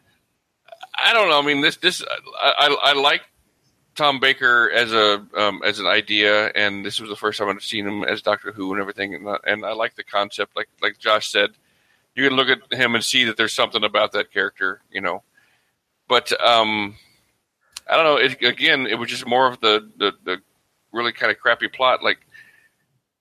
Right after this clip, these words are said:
um, like, like Mike mentioned, you know, he walks into the room and Sutekh immediately takes him to his knees, and they cut away,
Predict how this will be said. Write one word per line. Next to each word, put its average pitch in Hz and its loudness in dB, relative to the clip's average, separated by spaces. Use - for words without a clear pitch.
um, 107 0
like, 120 -2
like 131 0
Mike 139 0
mentioned, 143 0
you 117 2
know, 113 0
he 123 2
walks 123 0
into 131 -2
the 117 2
room 127 2
and 117 -4
Sutekh 131 -4
immediately 117 0
takes - -2
him 117 -10
to 123 -4
his 110 -2
knees, 117 -2
and 110 -2
they 104 0
cut 120 2
away, 113 2